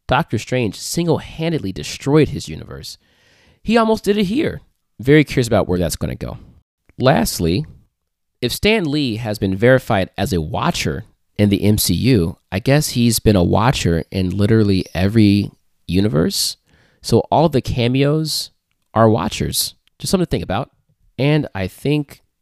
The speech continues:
that's going to do it. I hope I covered enough for you.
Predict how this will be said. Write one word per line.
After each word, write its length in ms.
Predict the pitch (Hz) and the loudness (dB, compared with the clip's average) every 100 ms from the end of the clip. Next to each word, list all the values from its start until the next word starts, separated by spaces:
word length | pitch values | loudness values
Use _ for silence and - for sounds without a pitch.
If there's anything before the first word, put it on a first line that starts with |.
| _ - | _ -2
that's 280 | 110 123 | -2 -2
going 260 | - 104 98 | -4 -2 -2
to 120 | - | -4
do 180 | - 98 | -2 0
it. 80 | 85 | 0
I 100 | 87 | -2
hope 240 | 131 165 | 0 4
I 100 | 139 | 2
covered 520 | - 139 127 127 110 - | 2 -2 0 0 -2 -4
enough 640 | 92 95 110 135 - - _ - | -6 -2 0 0 0 -8 _ -20
for 380 | - - 175 | -10 -2 2
you. 320 | 165 160 160 | 4 4 2